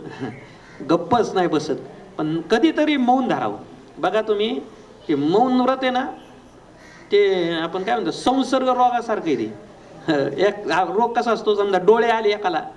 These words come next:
की दुसऱ्याला डोळे येतात. <laughs> एक हा रोग कसा असतो, समजा डोळे आले एकाला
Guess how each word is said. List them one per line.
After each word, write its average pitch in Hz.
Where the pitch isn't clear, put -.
की -
दुसऱ्याला 220
डोळे 190
येतात. 120
<laughs> 143
एक 202
हा 175
रोग 220
कसा 240
असतो, 214
समजा 202
डोळे 220
आले 226
एकाला 190